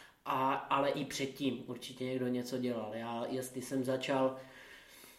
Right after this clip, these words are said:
s tvorbou, když jsem mohl začínat, dva patnáct, dva šestnáct, tak nějak určitě jsem začal více jakoby vydávat ty videa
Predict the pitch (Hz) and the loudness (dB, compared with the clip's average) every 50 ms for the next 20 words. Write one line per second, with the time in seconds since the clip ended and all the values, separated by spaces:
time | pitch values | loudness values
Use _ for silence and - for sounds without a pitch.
0 | - _ - - - - - - - - 151 156 165 165 170 160 156 165 165 160 | -20 _ -20 -20 -14 -8 -6 -6 -4 -2 4 6 8 8 8 8 8 8 8 8
1 | 160 160 156 151 - - - - 135 123 127 135 135 131 143 156 156 - 185 170 | 8 6 4 2 -2 -4 -6 -6 -4 -4 -4 -2 -2 -2 -2 -2 -2 0 0 0
2 | 147 113 - - - - - - - - - - - 135 139 147 147 143 127 147 | -2 -2 -4 -8 -8 -8 -6 -6 -6 -6 -8 -10 -10 -4 0 0 2 4 4 2
3 | 139 147 151 143 143 139 135 131 135 135 135 - 147 139 - - 147 135 135 131 | 2 2 2 2 2 4 4 4 4 2 2 2 -2 -2 -2 0 2 4 4 4
4 | 131 131 - - - - - 139 139 135 135 139 135 131 131 131 135 131 131 - | 4 2 -2 -6 -8 -4 -2 0 0 2 4 4 4 4 4 2 0 -2 -2 -4
5 | - - 135 127 - 135 131 131 131 123 120 127 117 127 135 135 131 - - 139 | -2 -2 -2 0 0 0 0 0 0 0 -2 -2 -2 0 0 0 0 2 2 2
6 | 139 135 131 131 127 - 139 131 - - 123 127 127 120 135 131 131 123 123 - | 2 4 2 0 0 0 0 0 0 0 0 0 2 2 4 4 4 2 0 0
7 | 123 123 - 135 127 135 131 131 127 123 123 | -2 -2 0 0 2 2 2 4 2 2 0